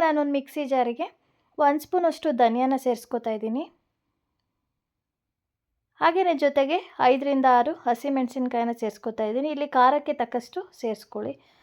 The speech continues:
ಹಾಗೆ ಎರಡು ಸ್ಪೂನು ಕಡಲೆಬೇಳೆನ ನೆನೆಸಿ ಇಟ್ಕೊಂಡಿದ್ದೀನಿ, ಅದನ್ನು ಕೂಡ ಸೇರಿಸ್ಕೊತಾ ಇದ್ದೀನಿ. ನೀವಿಲ್ಲಿ ಸಾಂಬಾರ್ ಕ್ವಾಂಟಿಟಿ ನೋಡಿ ಸೇರಿಸ್ಕೊಳ್ಳಿ. ನಾನು ಒಂದು ಎಂಟರಿಂದ ಹತ್ತು ಜನಕ್ಕೆ ಮಾಡ್ತಾ ಇರೋದ್ರಿಂದ, so ಕಡಲೆಬೇಳೆನ ನಾನು ಮೂರು ಸ್ಪೂನ್ ತೊಗೊಂಡಿದ್ದೀನಿ. ಒಂದು ಸ್ಪೂನಷ್ಟು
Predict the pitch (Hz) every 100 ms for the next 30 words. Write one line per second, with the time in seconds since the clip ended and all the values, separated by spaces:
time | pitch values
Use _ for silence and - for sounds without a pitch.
0 | _ _ _ - 294 311 330 269 269 320
1 | - 320 302 294 233 226 262 247 240 285
2 | 294 233 262 269 285 240 - 226 214 208
3 | 247 339 _ _ _ - 226 277 277 277
4 | 262 - _ _ - - 247 233 - 226
5 | 226 208 254 359 339 311 320 320 285 269
6 | 294 320 269 240 269 302 285 262 247 247
7 | 220 208 - 190 226 302 _ _ _ _
8 | _ 320 339 359 320 294 330 370 339 311
9 | 233 - 277 277 269 233 214 226 214 202
10 | 208 220 339 - _ _ _ _ - 269
11 | 254 240 285 285 269 262 240 254 254 262
12 | - 262 240 220 220 220 202 214 320 -
13 | _ _ _ 294 311 - 381 381 349